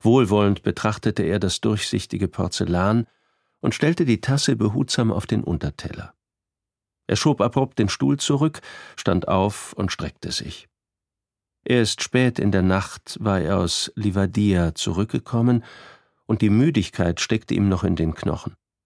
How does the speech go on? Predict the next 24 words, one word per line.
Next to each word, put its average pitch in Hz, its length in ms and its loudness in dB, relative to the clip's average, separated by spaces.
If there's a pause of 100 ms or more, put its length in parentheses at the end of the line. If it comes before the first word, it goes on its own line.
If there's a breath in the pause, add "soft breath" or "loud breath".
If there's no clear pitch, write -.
(560)
Er 127 100 0
griff 151 240 0
prüfend 170 400 0
an 113 100 2
die 107 80 2
Seitentasche 110 600 0
seiner 98 340 0
Hose 143 320 -2
und 107 180 -2
überzeugte 107 580 -2
sich, 110 240 -2 (280 loud breath)
dass - 160 -2
sein 104 240 2
Lieblingsbuch 92 800 -2
darin 90 380 0
steckte. - 560 -2 (800)
Als - 340 -4
er 101 160 0
durch 92 180 -2
den 87 160 -2
Flur 120 440 0
zur - 220 -2
Eingangshalle 92 720 0
schritt, 135 340 -4